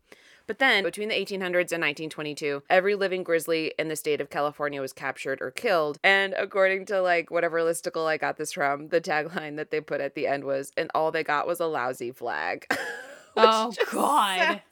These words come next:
Speaker 1: so, like, disjointed. I'm like, all these grizzly bears are gone.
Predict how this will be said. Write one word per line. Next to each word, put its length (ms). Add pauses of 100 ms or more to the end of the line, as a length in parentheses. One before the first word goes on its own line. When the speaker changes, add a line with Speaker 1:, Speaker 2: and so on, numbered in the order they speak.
(260)
Speaker 1:
so, 560 (420)
like, 400
disjointed. 680
I'm 100
like, 120
all 200
these 160
grizzly 320
bears 260
are 100
gone. 1000